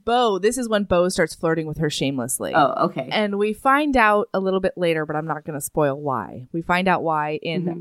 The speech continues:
Speaker 1: Bo's book, which
Speaker 2: Mm-hmm.
Speaker 1: is Beard in Mind. Go read it.
Speaker 2: Bo and Shelley's book.
Speaker 1: Bo and Shelley! Ugh.
Speaker 2: <laughs>
Speaker 1: Yeah, and so then Bo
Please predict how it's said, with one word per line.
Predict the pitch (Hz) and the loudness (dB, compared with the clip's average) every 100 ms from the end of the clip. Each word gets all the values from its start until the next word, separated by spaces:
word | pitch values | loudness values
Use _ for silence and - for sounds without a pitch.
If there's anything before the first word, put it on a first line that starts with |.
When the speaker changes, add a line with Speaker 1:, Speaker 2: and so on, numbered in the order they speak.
| - | -2
Speaker 1:
Bo's | 202 202 202 | 2 4 4
book, | 185 151 131 - - _ | 2 0 0 -4 -18 _
which | 170 170 | -2 0
Speaker 2:
Mm-hmm. | 165 | 0
Speaker 1:
is | 151 151 - | 0 -2 -2
Beard | 190 185 170 | 0 2 2
in | 147 | 0
Mind. | 123 107 147 151 | -6 -10 -12 -8
Go | - 147 | 0 0
read | 165 113 | 0 -6
it. | 104 143 _ | -12 -14 _
Speaker 2:
Bo | - 165 156 | 2 2 2
and | 160 190 202 | 0 0 0
Shelley's | - 147 143 135 151 | -2 -4 -4 -10 -10
book. | - 214 - | -14 -12 -4
Speaker 1:
Bo | 196 214 | 0 4
and | 262 254 | 6 4
Shelley! | 311 403 370 415 494 427 _ | 6 6 6 8 8 6 _
Ugh. | 190 240 254 247 170 - - - - - | 0 4 6 6 2 -8 -20 -20 0 2
Speaker 2:
<laughs> | 294 349 - - - | 4 2 0 -14 0
Speaker 1:
Yeah, | 269 392 320 | 6 6 6
and | - 247 | 4 0
so | |
then | 247 262 214 | 0 0 -2
Bo | 247 294 330 214 165 165 196 | 0 2 4 4 2 0 -4